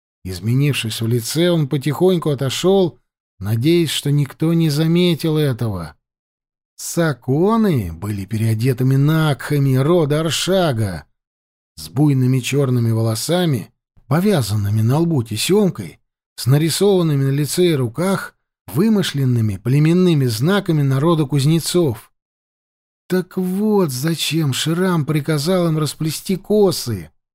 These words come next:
По правде сказать, эти торговцы оружием весьма слабо напоминали саконов.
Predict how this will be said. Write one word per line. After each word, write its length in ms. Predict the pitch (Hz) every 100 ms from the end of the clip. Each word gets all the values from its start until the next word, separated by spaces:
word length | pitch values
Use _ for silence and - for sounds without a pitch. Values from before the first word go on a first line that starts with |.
| _ _ _ _ _ _ _ -
По 100 | -
правде 400 | 107 127 123 120
сказать, 580 | - 123 117 156 143 147
эти 420 | 139 135 127 113 _ _ _
торговцы 760 | - 127 117 113 120 95 - 123
оружием 800 | 117 123 139 131 104 101 80 76 _ _ _ _ _ -
весьма 440 | 98 - 190 202
слабо 520 | - 185 233 214 175
напоминали 680 | 165 151 165 202 214 185 147
саконов. 840 | - 165 165 208 180 113 80 -